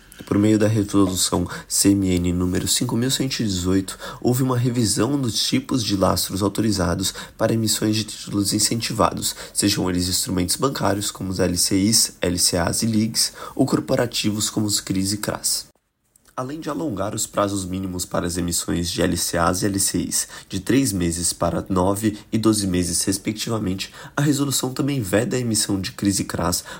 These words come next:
com lastro em direitos creditórios originados de operações entre partes relacionadas ou operações financeiras cujos recursos sejam utilizados para reembolso de despesas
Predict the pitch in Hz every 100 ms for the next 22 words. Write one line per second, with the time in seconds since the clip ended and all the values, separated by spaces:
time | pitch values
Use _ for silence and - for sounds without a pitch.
0 | - 127 113 107 110 127 113 107 117 -
1 | - 113 107 - 92 92 95 - - -
2 | 113 113 - 92 92 98 - 104 104 92
3 | 90 - 90 87 90 90 - 120 87 -
4 | - 104 - 113 95 90 92 95 - -
5 | - - 104 131 127 - - 120 120 110
6 | - 104 - 107 101 - 101 - - 104
7 | 101 - 104 - 92 - - 95 92 95
8 | 95 - 110 - 113 98 92 92 - 98
9 | 98 107 117 95 101 - - 101 101 95
10 | - 87 87 87